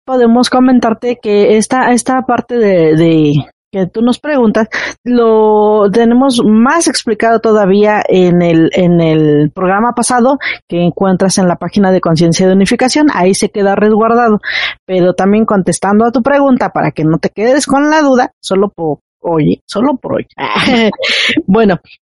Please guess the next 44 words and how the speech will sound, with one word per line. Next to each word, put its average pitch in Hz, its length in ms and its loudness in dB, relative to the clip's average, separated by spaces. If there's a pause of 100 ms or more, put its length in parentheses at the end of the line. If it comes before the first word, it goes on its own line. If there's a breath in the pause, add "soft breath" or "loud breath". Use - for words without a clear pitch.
(140)
pues 240 260 -6
hay 294 200 2
muchos 294 560 2
dones, 214 320 2
realmente 254 560 2
no, 269 400 2
no 262 140 2
tenemos 269 420 2
una 269 160 2
cantidad 208 400 0
exacta 214 360 -4
para 165 200 -4
decirte, 175 340 -2
"Ay, 170 200 0
diez, 160 480 0
veinte, 180 400 0
treinta", 160 320 -2
no, 190 160 2
la 185 100 2
verdad 175 220 0
no 202 180 2
lo 254 160 -2
tenemos, 214 500 0 (300 loud breath)
porque 254 460 -2
esto, 269 360 -2
eh, 233 140 2
se 240 180 0
va 233 160 2
desarrollando 226 840 2
conforme 196 640 0
a 185 60 -2
tu 190 140 -6
misión 190 380 0
de 190 140 2
vida. 185 300 2 (300 loud breath)
Recordemos 185 640 0
eso, 170 220 0
es 156 60 0
muy 165 200 2
importante, 208 520 0
primero 220 400 2
tener 220 380 0
el 220 160 2
equilibrio 247 640 0